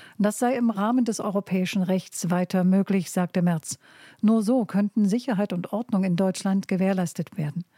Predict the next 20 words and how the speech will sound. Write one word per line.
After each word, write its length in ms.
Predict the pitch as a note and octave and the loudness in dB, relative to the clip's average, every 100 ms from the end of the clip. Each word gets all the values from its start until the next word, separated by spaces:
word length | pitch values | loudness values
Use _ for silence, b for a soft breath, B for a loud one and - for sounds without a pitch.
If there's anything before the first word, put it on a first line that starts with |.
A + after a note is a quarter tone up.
| B B B B | B B B B
Merz 400 | G3 G#3+ - - | 0 2 0 -2
reagiert 480 | A#3+ A3+ F#3+ A3 B3 | 2 2 2 0 2
damit 240 | A#3+ B3 | 2 2
auf 120 | A#3+ - | 0 -2
eine 200 | G#3+ A#3 | -2 0
Entscheidung 480 | F#3+ - F#3+ G3 | 0 0 0 2
des 160 | F#3 - | 0 0
Berliner 420 | F#3+ F#3 G#3 G#3+ | 0 2 4 2
Verwaltungsgerichts 880 | - F3+ F#3 G#3 G3+ - E3+ E3+ - | 0 0 0 0 -2 -2 -2 -2 -4
von 180 | F#3+ F3+ | -2 0
gestern. 420 | F#3 - G#3+ A3+ B B B B B | 0 0 2 2 B B B B B
Dies 160 | F#3+ - | -2 0
hatte 240 | F#3+ G3+ | -2 0
die 180 | F#3 F#3 | 0 0
Zurückweisung 840 | - F#3+ A3 B3 A#3 G#3+ G3+ G3+ | 0 0 0 0 -2 0 2 0
dreier 400 | F#3+ E3 F#3 F#3+ | 0 0 2 2
Somalier 720 | F3 F3+ F3+ G#3+ A#3 F#3 F#3+ G3 | 2 2 2 2 2 2 0 -2
für 240 | - G#3+ | -2 -2
unzulässig 720 | - A#3 - F3 D#3 D3 E3+ | 0 0 0 -2 -2 -4 -6
erklärt. 460 | - - - - - | -8 -8 -10 -10 -16